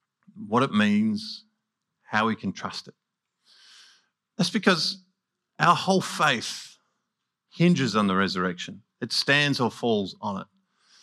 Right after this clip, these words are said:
Unlike any other religion, Christianity is based on a historical, verifiable, historically verifiable event. Either it happened or it didn't happen.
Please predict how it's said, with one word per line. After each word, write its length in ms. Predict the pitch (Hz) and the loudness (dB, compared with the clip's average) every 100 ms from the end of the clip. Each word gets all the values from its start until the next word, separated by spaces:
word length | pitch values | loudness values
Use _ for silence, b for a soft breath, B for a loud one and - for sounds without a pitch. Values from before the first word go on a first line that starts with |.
| b b | b b
Unlike 320 | - 151 160 160 | 0 4 4 2
any 180 | 151 | 2
other 340 | 135 135 123 107 | 4 4 4 2
religion, 720 | 113 117 143 143 165 190 220 b b b | 2 4 4 2 0 2 0 b b b
Christianity 920 | - 151 - 139 139 151 165 202 190 147 | -2 -2 2 4 4 4 2 0 -2 0
is 160 | 117 | -2
based 420 | 98 131 135 135 - | 2 2 2 0 -6
on 200 | 113 120 | 0 2
a 240 | 113 101 98 _ | 4 2 -2 _
historical, 960 | 139 127 - - 170 175 180 170 170 180 _ | -2 0 0 4 4 4 2 -2 -2 -6 _
verifiable, 920 | 98 98 147 185 170 165 143 147 143 | -10 2 4 4 2 2 4 2 2
historically 560 | 147 143 - 175 170 160 | 0 0 4 2 2 -2
verifiable 840 | 120 143 165 160 147 139 135 127 | 2 4 4 2 2 4 2 0
event. 300 | 120 113 95 - | 0 0 0 2
Either 260 | 135 180 | 4 4
it 60 | 180 | 2
happened 480 | 143 165 254 262 - - _ _ | 2 2 2 -2 -4 -16 _ _
or 140 | 123 | 2
it 80 | 123 | 2
didn't 200 | 123 117 | 4 2
happen. 380 | 98 92 95 - | 2 -2 -4 -18